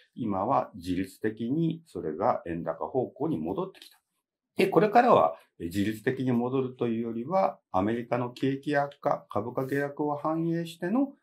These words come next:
米ドル安、円高になるだろうと考えています。まあ、その後、為替関連のグラフいくつかつけてますけども、ちょっと先を急ぎたいと思います。で、前半のシナリオの中心となる、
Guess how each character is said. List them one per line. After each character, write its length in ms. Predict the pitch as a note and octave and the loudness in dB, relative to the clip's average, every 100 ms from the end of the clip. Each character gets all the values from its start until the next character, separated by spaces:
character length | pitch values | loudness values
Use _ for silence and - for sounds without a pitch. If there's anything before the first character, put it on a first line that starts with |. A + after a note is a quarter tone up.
| _ | _
米 240 | F2+ F#2+ F2+ | -2 -2 0
ド 100 | F2 | -2
ル 120 | E2+ | -4
安、 380 | D#2 - C#3+ C#3+ | -6 -6 -8 -6
円 200 | F2+ E2 | -8 -8
高 280 | D#2+ D#2 G#2+ | -8 -8 -6
に 180 | D#3 C3+ | -4 -4
な 120 | F2+ | -4
る 140 | D#2+ - | -6 -6
だ 120 | C#2 | -4
ろ 240 | F#3 A#3+ | -2 -2
う 0 | |
と 80 | - _ | -6 _
考 260 | - E2 - - | -10 -10 -8 -12
え 180 | - - | -10 -6
て 200 | E3 E3 | -6 -6
い 80 | F2 | -12
ま 100 | - | -12
す。 180 | - _ _ _ _ | -20 _ _ _ _
ま 120 | G3+ | 0
あ、 20 | G3 | 2
そ 100 | A3 | 6
の 80 | D4+ | 4
後、 180 | D#4 | 4
為 300 | - E3+ F3 | 2 2 2
替 40 | F3+ | 0
関 220 | F#3+ F#3+ | 0 2
連 160 | A#2 E2+ | 0 0
の 80 | |
グ 100 | D#2+ | 0
ラ 140 | F2 E2+ | -2 -2
フ 160 | F2 | -6
い 60 | A2+ | -8
く 100 | - | -10
つ 100 | - | -12
か 140 | F2 | -10
つ 80 | E2 | -8
け 120 | - | -8
て 120 | - E2+ | -8 -8
ま 140 | D#2+ | -12
す 80 | - | -12
け 100 | - | -12
ど 100 | F2 | -6
も、 340 | A2 C#3+ D3+ - | -4 -2 -4 -8
ち 60 | - | -16
ょ 20 | |
っ 20 | |
と 60 | G2+ | -14
先 300 | - F#2 A#2+ | -12 -8 -4
を 60 | A2+ | -4
急 180 | A2+ A2+ | -4 -10
ぎ 100 | A2 | -10
た 180 | - | -6
い 100 | G#2+ | -6
と 260 | - E3 - | -4 -6 -6
思 340 | F#2 F#2 D#2+ D2+ | -8 -6 -6 -8
い 140 | - | -8
ま 200 | B2+ D#3 | -4 -4
す。 200 | D3+ - _ _ _ _ - | -6 -14 _ _ _ _ 0
で、 180 | A#2 A2 | 2 6
前 140 | G#3 | 6
半 240 | B3+ C#4+ | 6 8
の 80 | C#4+ | 8
シ 160 | C#4+ A#3+ | 6 4
ナ 140 | A#3+ | 4
リ 140 | A#3+ A#3 | 2 2
オ 120 | A#3 | 2
の 140 | A3 | 0
中 240 | - G#3 G3+ | 0 -2 -2
心 260 | G3+ G3+ | -2 -4
と 140 | G3+ G3+ | -2 0
な 160 | G3 | 2
る、 260 | D3+ D#3+ | 2 2